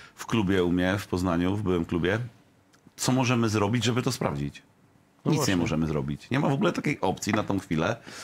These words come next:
Speaker 1: żeby sprawdzić, czy to ma limiter, czy to działa w ogóle, tak?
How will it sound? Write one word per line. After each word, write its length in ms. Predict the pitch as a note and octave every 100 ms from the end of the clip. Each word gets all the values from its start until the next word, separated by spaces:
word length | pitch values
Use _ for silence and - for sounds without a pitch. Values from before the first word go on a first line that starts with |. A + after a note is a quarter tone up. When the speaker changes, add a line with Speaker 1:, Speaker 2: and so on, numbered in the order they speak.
| -
Speaker 1:
żeby 220 | - A2+ B2
sprawdzić, 440 | - G2 F#2+ B2+
czy 120 | -
to 140 | G2 G#2+
ma 540 | G#2+ G2 F#2 F2+ E2+
limiter, 580 | E2+ F2+ F2 E2 G2+ A#2+ A#2+ - -
czy 160 | - G2+
to 140 | -
działa 340 | D2+ A#2 F#2 E2
w 100 | F2
ogóle, 340 | E2 E2+ G2
tak? 360 | A#2 G2 B2